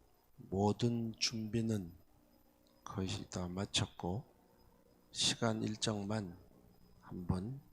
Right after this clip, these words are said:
살펴보면 아홉 시 삼십 분부터 사시 불공을 진행을 합니다.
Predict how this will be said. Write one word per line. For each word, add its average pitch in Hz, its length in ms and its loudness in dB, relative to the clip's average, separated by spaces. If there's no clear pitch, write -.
살펴보면 90 960 -4
아홉 113 320 6
시 - 160 2
삼십 131 440 2
분부터 101 1040 -2
사시 98 800 2
불공을 98 800 0
진행을 87 760 0
합니다. 80 560 -10